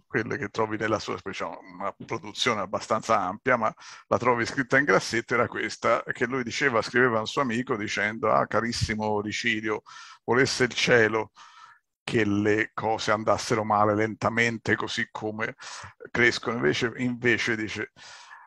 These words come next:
"La crescita è lenta, ma la rovina è rapida." E questo è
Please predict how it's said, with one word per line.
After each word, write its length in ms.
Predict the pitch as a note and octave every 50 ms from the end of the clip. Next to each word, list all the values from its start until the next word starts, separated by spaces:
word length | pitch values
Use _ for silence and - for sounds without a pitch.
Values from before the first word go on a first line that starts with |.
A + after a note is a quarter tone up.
| _ _
"La 420 | - A2+ A2+ A#2 A2 G#2 G2+ G2 G2+
crescita 520 | - - B2+ B2+ A#2+ - - A#2+ A2 C#3
è 40 | C3+
lenta, 560 | B2+ A2+ G#2 G2+ F#2 F#2 F2+ E2+ - - G2
ma 140 | G2+ A2 A2+
la 80 | G#2+ G#2+
rovina 360 | A2 A#2+ A2 G#2+ G#2+ G2+ G2+
è 40 | G2+
rapida." 580 | F#2+ F#2 E2+ D2 D2 - - G2 F#2+ G#2 - - _ _ _ _ _ _ _ _ _ _ _ _ _ _ _ _ _ _ _
E 320 | _ - D3 D#3 D#3+ D#3+ -
questo 420 | - A#2 A#2 - - - - C#3
è 320 | C3+ C3+ C#3 C#3 C3 C3+